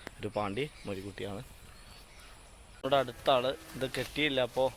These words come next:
നമ്മൾ ശരിക്കും ഒരു വീഡിയോ എടുക്കാൻ പറ്റിയിരുന്നില്ല. അപ്പോൾ ഈ കൂട്ടത്തിൽ നമ്മുടെ അടുത്ത ആൾ ഏകദേശം ഇത് നമുക്ക്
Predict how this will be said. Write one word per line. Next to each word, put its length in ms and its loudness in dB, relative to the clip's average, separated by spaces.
നമ്മൾ 240 -4
ശരിക്കും 360 -2
ഒരു 180 0
വീഡിയോ 240 0
എടുക്കാൻ 260 -4
പറ്റിയിരുന്നില്ല. 540 -4
അപ്പോൾ 260 -2
ഈ 20 -4
കൂട്ടത്തിൽ 360 -2
നമ്മുടെ 280 0
അടുത്ത 320 -4
ആൾ 80 6
ഏകദേശം 440 2
ഇത് 120 -4
നമുക്ക് 200 2